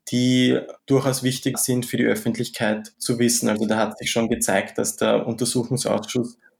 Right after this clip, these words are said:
nicht zahnlos ist. Also allein, dass der Innenminister die Justizministerin nicht über das Video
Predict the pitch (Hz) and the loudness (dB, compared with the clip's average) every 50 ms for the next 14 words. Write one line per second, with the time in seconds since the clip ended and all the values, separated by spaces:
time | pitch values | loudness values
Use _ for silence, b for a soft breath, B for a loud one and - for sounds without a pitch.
0 | _ _ _ 123 131 127 - - - - 117 98 92 98 101 101 107 104 104 104 | _ _ _ 0 2 2 0 0 0 2 2 2 2 0 0 0 0 0 0 0
1 | - 123 143 147 143 - - _ _ - - 117 110 107 110 107 107 110 101 104 | 2 2 2 0 -2 -6 -10 _ _ -8 -4 -4 -2 0 2 2 4 4 2 2
2 | 104 101 101 110 107 110 110 107 110 - - - - - - - 101 - 113 117 | 2 2 2 2 2 0 0 0 -2 -2 -4 -6 -8 -4 -2 -2 0 0 2 2
3 | 120 117 113 113 113 113 110 113 - 123 117 113 113 113 110 110 - 113 110 - | 4 4 4 4 4 2 2 0 -2 -2 -2 0 0 0 0 0 -2 -4 -2 -2
4 | 120 113 113 110 110 - - 113 113 110 110 113 110 110 - - - - - _ | 0 0 0 -2 -2 -4 -4 -2 -2 0 0 -2 -2 -4 -6 -8 -12 -14 -12 _
5 | - 120 113 117 113 110 107 107 107 110 110 113 110 117 117 113 113 110 - - | -2 0 0 2 2 2 0 -2 0 0 0 0 2 2 2 2 2 0 0 -4
6 | - | -6